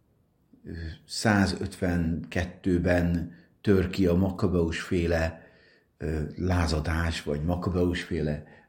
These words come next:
féle felkelés, inkább felkelésnek mondjuk, a, a, a Szeleukida negyedik Anti-, Antiochus Epiphanes ellen, aki be akarja tiltani magát a zsidó vallástól a gyakorlását,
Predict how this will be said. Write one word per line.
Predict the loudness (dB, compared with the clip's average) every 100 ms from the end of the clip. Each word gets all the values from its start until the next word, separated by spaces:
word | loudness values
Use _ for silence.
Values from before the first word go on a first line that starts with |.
| _
féle | -10 -6
felkelés, | 2 4 4 0 -4 -4 -4
inkább | -4 -4
felkelésnek | 2 2 2 -2 -4 -4 -8
mondjuk, | -4 -4 -2 -4 -6 -14 -20 -20 -20 -20 -20 _ _ _ _ -12
a, | -6 -2 -2 -6 -16 _ _ _
a, | -8 -6 -6 -8
a | -8 -6
Szeleukida | 2 4 4 2 -2 -2 -2 -2 -4 -8 _ _ _ _ _ _ _
negyedik | 0 2 4 2 -2 -8
Anti-, | -4 0 0 2 2 0
Antiochus | -2 -2 0 0 0 -4
Epiphanes | -4 -4 -4 -2 -2 0 -2 -4
ellen, | -6 -4 0 2 2 0 -14 -20 -14
aki | -10 -2 0 0 -4 -16 -20 _ _
be | -2 4
akarja | 4 4 2 0
tiltani | 0 0 0 -2 -2 -4 -10 _ _
magát | -4 0 0 0 -2
a |
zsidó | 0 0 0
vallástól | 2 2 2 0 -2 -6 -6
a | -2
gyakorlását, | 0 0 0 -2 -2 -2 -4 -4 -4 -6